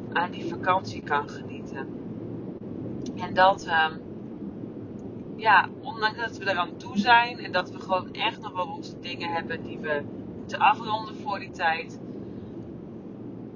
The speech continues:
hebben we wel zoiets van: ja,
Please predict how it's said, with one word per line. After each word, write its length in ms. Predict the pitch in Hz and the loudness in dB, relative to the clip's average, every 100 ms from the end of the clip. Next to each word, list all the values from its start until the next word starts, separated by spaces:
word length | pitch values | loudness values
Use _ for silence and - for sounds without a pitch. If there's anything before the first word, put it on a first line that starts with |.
| - - - | -10 -10 -10
hebben 480 | - 214 240 254 240 | -6 -4 -4 -4 0
we 240 | 190 190 190 | 8 8 8
wel 480 | 190 190 190 190 185 | 6 8 8 6 0
zoiets 480 | - - 175 175 - | -12 -8 -8 -8 -8
van: 340 | - 156 - | -4 -4 -4
ja, 360 | - 175 147 | 2 6 6